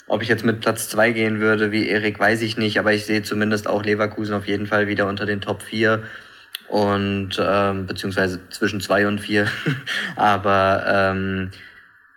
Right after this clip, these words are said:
ja, ich denke, da wird Augsburg jetzt eigentlich der willkommene, ohne jetzt Augsburg schlecht reden zu wollen, aber ich glaube, das wird der willkommene Aufbaugegner sein nach dem Pokal aus und nach der unglücklichen Niederlage in Dortmund. Glaube ich, macht, äh, Leverkusen da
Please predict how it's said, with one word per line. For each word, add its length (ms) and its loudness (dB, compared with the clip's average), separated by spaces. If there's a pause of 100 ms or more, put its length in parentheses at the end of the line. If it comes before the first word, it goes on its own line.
(140)
ja, 400 2 (140)
ich 140 -2
denke, 680 4 (160)
da 280 4
wird 320 0
Augsburg 520 0
jetzt 180 0
eigentlich 280 -2
der 180 0
willkommene, 760 0
ohne 180 4
jetzt 160 2
Augsburg 340 -2
schlecht 200 2
reden 180 2
zu 120 -6
wollen, 180 2
aber 140 0
ich 120 -6
glaube, 200 -2
das 160 -4
wird 120 -4
der 120 -2
willkommene 360 -2
Aufbaugegner 640 0
sein 240 0
nach 160 -2
dem 160 -4
Pokal 380 2
aus 260 0
und 100 -6
nach 180 -2
der 320 -2
unglücklichen 540 -6
Niederlage 440 0
in 100 -4
Dortmund. 460 -4 (540)
Glaube 320 4
ich, 260 -2
macht, 380 -2
äh, 260 4
Leverkusen 680 0
da 260 0